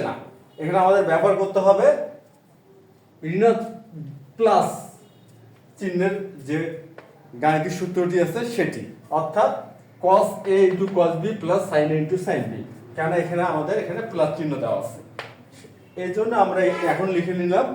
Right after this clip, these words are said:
cos A minus B, অর্থাৎ আমরা cos A plus B ব্যবহার না করে এখানে আমরা ব্যবহার করতেছি cos A minus B। আচ্ছা, এখন এই ধারণাটি আমরা অনায়াসে এখানে ব্যবহার করতে পারি। কেন? এখানে cos A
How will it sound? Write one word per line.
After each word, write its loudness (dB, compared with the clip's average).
cos 8
A 2
minus 2
B, -12
অর্থাৎ 0
আমরা 0
cos 2
A -2
plus 0
B 2
ব্যবহার 4
না -2
করে 2
এখানে -4
আমরা -2
ব্যবহার 2
করতেছি -8
cos 4
A 2
minus -4
B। -6
আচ্ছা, -12
এখন -4
এই 8
ধারণাটি 2
আমরা 2
অনায়াসে 2
এখানে 2
ব্যবহার 4
করতে 2
পারি। 2
কেন? 0
এখানে 0
cos 4
A -